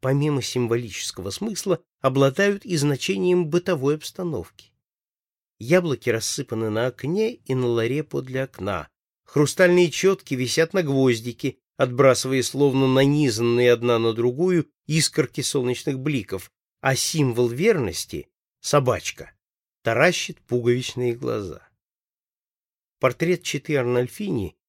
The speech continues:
является примером и гениальной гибкости системы Ван Эйка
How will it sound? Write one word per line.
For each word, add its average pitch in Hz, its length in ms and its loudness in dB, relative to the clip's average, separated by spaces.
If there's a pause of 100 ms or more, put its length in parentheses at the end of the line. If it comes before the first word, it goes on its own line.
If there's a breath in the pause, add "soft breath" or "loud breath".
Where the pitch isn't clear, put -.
(180)
является 156 500 0
примером 139 680 0
и - 200 -12
гениальной 120 680 0
гибкости 127 760 -8
системы 104 720 -8
Ван 104 200 -4
Эйка 151 400 -4